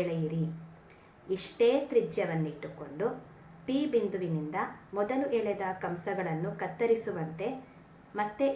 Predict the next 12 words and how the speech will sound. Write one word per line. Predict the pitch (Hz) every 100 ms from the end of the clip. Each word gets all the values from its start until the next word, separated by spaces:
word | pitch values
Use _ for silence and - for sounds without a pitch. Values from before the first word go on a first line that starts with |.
| 208
ಎರಡು | 208 202 202
ಕಂಸಗಳನ್ನು | 180 170 185 175 165 156 233 262 180
ಎಳೆಯಿರಿ. | 160 151 147 156 - - - - - - - - - - - - - - - 269
ಈ | 294 -
ಕಂಸಗಳು | 226 220 240 214 202 202 - - -
ಪರಸ್ಪರ | 208 220 - 233 208 208 208
ಛೇದಿಸುತ್ತಿರುವ | 202 220 254 262 - 214 196 190 190 185 208
ಬಿಂದುಗಳನ್ನು | 240 233 202 180 156 147 196 269 - - - - -
ಸೇರಿಸಿದರೆ | 220 240 226 190 160 151 226 - - - - 202
ಅದು | 202 277 190
ಲಂಬಾರ್ಧಕವಾಗುತ್ತದೆ. | 185 196 208 208 202 185 202 180 165 160 160 147 156 151 - - - - - - - - - - - - - - - - - - - - - - - - - - - - - - - - 175
ನೋಡಿ, | 160 196